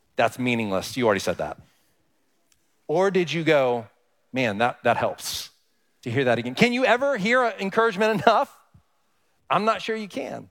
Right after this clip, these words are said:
So he encourages twice. All right, now can we get into some of the, the specifics? Yes? All right, cool.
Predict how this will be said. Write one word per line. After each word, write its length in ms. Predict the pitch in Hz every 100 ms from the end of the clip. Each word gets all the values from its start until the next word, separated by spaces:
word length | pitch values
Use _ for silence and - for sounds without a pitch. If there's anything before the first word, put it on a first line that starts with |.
| _ _ _ _ _ _ _ _ _
So 180 | - 135
he 180 | 123 139
encourages 840 | 127 - 127 117 98 90 85 - _ -
twice. 240 | - 95 117
All 80 | 147
right, 100 | 135
now 220 | 185 214
can 180 | 180 196
we 80 |
get 100 | 202
into 160 | 220 208
some 160 | 165 202
of 60 |
the, 160 | 175 180
the 120 | 165
specifics? 480 | - 175 208 208 190
Yes? 360 | 202 247 - - _ _ _ _ _ _ _ _ _ _ _ _ - _ _ _ _ _ _ _ _ _ _ -
All 100 | 415
right, 140 | 403 -
cool. 180 | 359